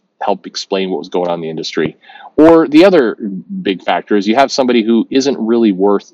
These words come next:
the check they've been handed, and there's suddenly gonna be a massive correction in rates with some people. And if you were given an inflated salary that does not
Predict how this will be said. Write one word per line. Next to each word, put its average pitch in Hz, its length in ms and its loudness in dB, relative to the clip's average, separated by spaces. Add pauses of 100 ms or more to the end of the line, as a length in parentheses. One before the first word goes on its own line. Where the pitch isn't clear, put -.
the - 80 -14
check 101 440 0
they've 95 200 -4
been 98 120 -6
handed, 143 440 -4 (800)
and 110 580 0 (120)
there's 113 280 0
suddenly 135 340 -2
gonna 113 120 0
be 107 140 0
a 101 60 0
massive 104 560 -4
correction 87 760 -4
in 95 280 -4
rates - 540 -4 (200)
with 87 120 -6
some - 160 -8
people. - 440 -10 (520)
And 104 340 0
if 104 160 -6
you 131 300 2
were 117 300 2
given 117 400 0
an 101 120 -2
inflated 101 440 -2
salary 107 460 0
that 90 140 -6
does 92 160 -8
not 101 280 -2